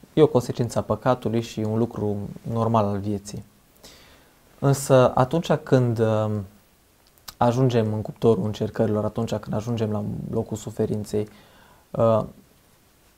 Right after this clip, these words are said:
niciodată nu gândim în termenii ăștia sau prea puțin gândim în termenii ăștia și, uh, spuneam de Iov, uitându-mă la exemplul lui,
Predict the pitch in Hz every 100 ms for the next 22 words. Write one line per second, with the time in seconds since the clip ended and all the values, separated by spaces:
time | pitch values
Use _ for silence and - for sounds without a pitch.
0 | _ - 160 175 143 160 107 101 101 107
1 | 107 110 104 104 123 101 101 101 - -
2 | - - _ - 151 156 113 156 127 123
3 | 113 104 113 113 107 110 - 127 - 127
4 | 131 135 - - - _ - 127 123 123
5 | 139 - _ _ _ _ - - _ -
6 | - _ _ _ _ - - 131 135 131
7 | 127 139 113 113 - 139 123 117 117 139
8 | 139 117 113 143